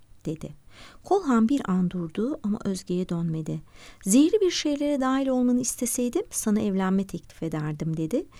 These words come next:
ve yürümeye devam etti. Sadık neden böyle söylediğini bilmeden, düşünmeden etmişti bu cümleyi. Söylediği şey o kadar absürttü ki, öyle düşüncesizce ağzından çıkmıştı ki sanki bilinçaltı konuşmuştu.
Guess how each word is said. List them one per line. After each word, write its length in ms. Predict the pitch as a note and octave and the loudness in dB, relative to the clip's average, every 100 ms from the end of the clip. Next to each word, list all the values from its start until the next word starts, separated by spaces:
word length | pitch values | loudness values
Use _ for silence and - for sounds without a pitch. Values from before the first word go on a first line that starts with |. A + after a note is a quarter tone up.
| - - | -18 -4
ve 40 | G3+ | -2
yürümeye 460 | F#3+ F3+ E3+ F3+ | 2 2 0 0
devam 360 | F3 D#3+ D#3+ D#3 | -2 -2 -2 -4
etti. 360 | D3+ - - D3+ - - - - - - | -8 -12 -14 -14 -20 -20 -20 -20 -14 -2
Sadık 440 | - F4+ A#4 - | 0 0 0 2
neden 340 | C#4+ G4+ A#4+ | 0 0 0
böyle 240 | D4+ G3+ F#3 | 2 2 -2
söylediğini 680 | - F3+ F3 D#3+ E3+ F3 | -2 -2 -2 -4 -2 0
bilmeden, 540 | G3+ F#3+ D#3+ D#3 F#3 D4+ - - - | 0 0 -2 -4 -4 -6 -12 -20 -10
düşünmeden 520 | - F4 C4 F#3 E3+ | -4 0 2 2 0
etmişti 500 | E3 - D#3+ - E3+ | -4 -6 -8 -6 -6
bu 100 | E3+ | -6
cümleyi. 440 | F3 D#3+ D#3+ D#3+ - - - - | -4 -2 -2 -4 -8 -18 -20 -4
Söylediği 500 | C4+ D4 E4+ F4 F4+ | 4 4 4 2 0
şey 260 | - A3+ - | 0 -2 -2
o 100 | - | -4
kadar 300 | B3 A3+ - | -2 -2 -2
absürttü 640 | G3+ F#3+ - E4 - F#3+ | -6 -8 -10 -10 -10 -14
ki, 260 | - F3+ D4 - - - - - | -6 -6 -6 -12 -20 -20 -20 -2
öyle 280 | D#4+ F#4 C4 | 4 4 4
düşüncesizce 720 | A3 - A3 G#3+ G#3 G#3+ G3 F#3+ | 2 2 2 2 -2 -2 0 2
ağzından 480 | F#3+ F#3+ F#3+ G3 | 2 2 2 2
çıkmıştı 520 | F#3+ - C#4+ D#4+ - G3+ | -2 -4 -4 -4 -4 -6
ki 300 | - C4+ - | -6 -6 -6
sanki 480 | - - C4 - F#3+ | -6 -4 -4 -4 -2
bilinçaltı 580 | G3+ G#3 - E3 F3 - | 0 0 -2 -6 -8 -8
konuşmuştu. 760 | E3 E3+ - E3+ - - E3 | -8 -8 -8 -10 -10 -12 -14